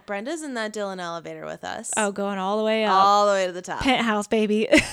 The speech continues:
Speaker 2: <laughs>
Speaker 1: Where Br-, where he probably lives in his
Speaker 2: Exactly.
Speaker 1: hotel.
Speaker 2: <laughs> So
Speaker 1: It's
Speaker 2: it all works.
Speaker 1: perfect.
Speaker 2: The analogy is so perfect.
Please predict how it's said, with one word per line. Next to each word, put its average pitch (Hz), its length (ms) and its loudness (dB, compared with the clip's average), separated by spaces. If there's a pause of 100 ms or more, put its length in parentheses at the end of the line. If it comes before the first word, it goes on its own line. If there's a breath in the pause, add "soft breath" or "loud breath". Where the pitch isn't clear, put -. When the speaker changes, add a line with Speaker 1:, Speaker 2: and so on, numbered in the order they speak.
(120)
Speaker 2:
<laughs> 415 380 2
Speaker 1:
Where 214 160 0
Br-, 202 400 -4
where 208 160 -6
he 220 140 -8
probably 202 520 0
lives 190 240 0
in - 120 2
his 240 180 0
Speaker 2:
Exactly. 302 180 0
Speaker 1:
hotel. 285 360 -2 (100)
Speaker 2:
<laughs> - 0 - (880 loud breath)
So 294 140 -4
Speaker 1:
It's 269 40 0
Speaker 2:
it 269 40 0
all 262 140 2
works. 240 300 2
Speaker 1:
perfect. 185 280 -6
Speaker 2:
The 247 120 -4
analogy 247 420 -2
is 214 100 -4
so 214 220 -8
perfect. 180 500 -12